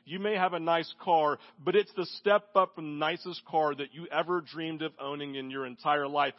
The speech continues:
In fact, I put it there three years ago. You never realized it. The keys are literally in the ignition. It's gassed up and you can go drive. You're like, "I've had a car for three years and never known it," right? Like, you'd be excited, but that would also be overwhelming.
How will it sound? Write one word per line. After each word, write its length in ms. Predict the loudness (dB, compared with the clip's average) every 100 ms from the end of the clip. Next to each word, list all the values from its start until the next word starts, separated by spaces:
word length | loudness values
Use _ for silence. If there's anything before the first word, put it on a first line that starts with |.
| -14 -12
In 140 | -10 -6
fact, 280 | 2 2 2
I 80 | -4
put 260 | -4 -2 -2
it 160 | -2
there 180 | -2 -4 -4
three 320 | -8 -6 -6
years 440 | -8 -4 -2 -2 -4
ago. 600 | -8 -4 -4 -2 -2 -4 -8 -20
You 240 | -12 -8 -4
never 400 | 0 2 2 0
realized 760 | 2 2 2 2 0 -2 -4
it. 180 | -2 -2 -8 -10
The 80 | -10 -10 -8
keys 340 | -6 -4 -4
are 100 | -4
literally 540 | -4 -2 0 0 -2 -6
in 220 | -6 -6
the 100 | -6
ignition. 420 | -6 -4 -4 -6
It's 120 | -12 -6
gassed 400 | 0 2 0 0
up 220 | 2 2 0 -16 -8
and 200 | -6 -4
you 100 | -6
can 160 | -6
go 200 | -2 -2
drive. 320 | 0 0 0
You're 80 | 0
like, 120 | -6 -8 _ _ 2
"I've 180 | 6 6
had 120 | 6
a 60 | 2
car 260 | 6 8
for 120 | 8 2
three 340 | 0 2 2
years 320 | 4 4 2
and 100 | 2
never 260 | 6 6 6
known 340 | 6 6 6
it," 100 | 4
right? 200 | 6 4 4 0
Like, 160 | 0 0
you'd 160 | -4
be 140 | 0 -2
excited, 580 | -2 0 2 2 0
but 160 | 2 4
that 120 | 6
would 100 | 6
also 400 | 6 4 4 2
be 200 | 2 0
overwhelming. 1000 | 2 2 4 4 6 6 4 -2 -8 -12